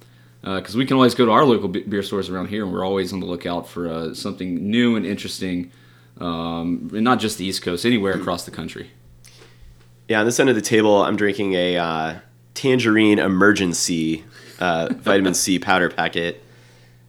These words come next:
Speaker 2: Bit, bit, uh, effervescent, not quite the Metamucil fibery taste, um,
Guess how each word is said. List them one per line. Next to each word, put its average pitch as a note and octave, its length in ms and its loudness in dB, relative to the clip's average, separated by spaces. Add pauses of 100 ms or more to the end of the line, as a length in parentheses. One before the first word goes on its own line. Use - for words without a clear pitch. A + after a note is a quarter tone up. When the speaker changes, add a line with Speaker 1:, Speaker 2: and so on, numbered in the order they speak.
(120)
Speaker 2:
Bit, - 440 0
bit, E3+ 220 8
uh, C#3 320 10
effervescent, A#2 720 6 (260)
not G#2 160 2
quite A2+ 240 2
the G#2 80 0
Metamucil G2 960 4
fibery F2+ 540 2
taste, - 540 -4 (120)
um, E2 380 -6